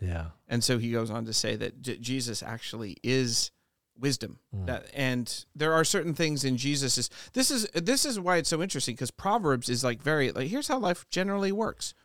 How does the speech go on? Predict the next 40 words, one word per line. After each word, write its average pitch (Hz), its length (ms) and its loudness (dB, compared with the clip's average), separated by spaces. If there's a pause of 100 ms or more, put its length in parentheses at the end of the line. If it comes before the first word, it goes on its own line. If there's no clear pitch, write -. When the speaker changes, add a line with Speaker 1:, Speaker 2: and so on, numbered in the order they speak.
Speaker 2:
for 175 120 -6
most 139 240 0
people. - 360 -6 (140)
Speaker 1:
Right. 95 260 -6 (200)
Speaker 2:
But 139 100 0
then 165 240 6
Jesus 151 460 0
also 123 400 0
sometimes 123 480 0
layers 120 440 2
on 135 280 0
this 113 160 -2
stuff, - 340 -4
like, 110 240 -4 (500)
um, 113 380 0 (100)
a - 40 -8
shepherd 127 380 2
that 117 120 -4
leaves 120 220 0
ninety-nine 107 580 -2
safe 104 380 0
and 104 120 -8
goes 113 220 -4
out 110 140 -8
for 120 160 -4
a 120 40 -2
one. 123 300 -2
Why 147 120 4
would 226 180 2
you 139 240 2
risk 165 520 4 (300)
so 190 320 6
much 143 480 6
for 127 240 0
one? 131 520 2 (220)
Speaker 1:
Yeah. 92 240 2 (320)
Speaker 2:
And 135 200 4
it's 117 80 0
because 127 400 2
it's, - 640 -2